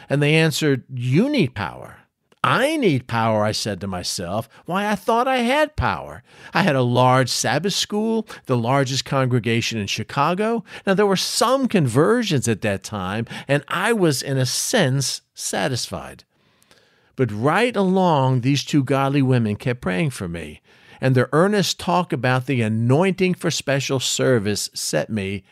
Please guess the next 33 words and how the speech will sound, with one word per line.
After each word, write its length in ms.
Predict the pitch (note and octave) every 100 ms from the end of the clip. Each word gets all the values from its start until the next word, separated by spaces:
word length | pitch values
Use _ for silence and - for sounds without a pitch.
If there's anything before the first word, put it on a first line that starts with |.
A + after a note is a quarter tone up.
| _
to 120 | C3+
thinking. 500 | - C3 A#2+ D#2 D#2 _ _ - _ _ -
I 160 | - D#3+
asked 280 | F#3+ F#3+ -
them 160 | F#3
to 80 | D3+
come 260 | - D#3+ D3
to 100 | C3+
talk 340 | - D#3 C3+
with 140 | A2+ -
me, 340 | F#2+ F#2 G2+ - -
and 140 | F#2+
we 80 | G2
got 240 | B2 B2+
down 180 | C#3 C3
on 160 | B2+ B2+
our 120 | C3
knees. 520 | C3 A2+ E2 D#2 - - _ _ _ _ _
They 120 | E3+
poured 360 | C3 D3+ E3 F3
out 200 | D#3+ D#3
their 200 | D#3 D#3
hearts 500 | C3+ - A2 G#2+ -
that 120 | A#2
I 140 | A2+ B2
might 240 | A#2 G2+
receive 640 | A#2 - - D3 A#2+ A2
the 160 | A2+ A2
anointing 760 | G#2 A2+ B2+ D3 C3 D#3 D3
of 140 | B2+ B2
the 80 | C3
Holy 380 | - G2+ G2+
Ghost, 540 | F#2 A2 E2 - -